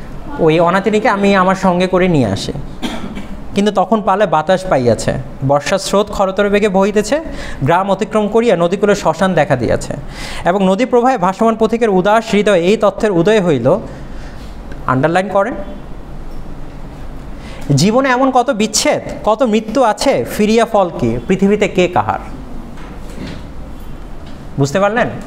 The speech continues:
নাকি বুঝেন নাই? পৃথিবীতে হচ্ছে, অর্থাৎ পৃথিবী হচ্ছে খুব পাষাণ, আপনি ফিরে গিয়ে লাভ নাই।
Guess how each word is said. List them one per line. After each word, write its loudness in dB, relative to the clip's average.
নাকি 2
বুঝেন 0
নাই? -2
পৃথিবীতে 2
হচ্ছে, 2
অর্থাৎ 0
পৃথিবী 2
হচ্ছে 0
খুব -2
পাষাণ, 0
আপনি 0
ফিরে 2
গিয়ে 4
লাভ 0
নাই। 0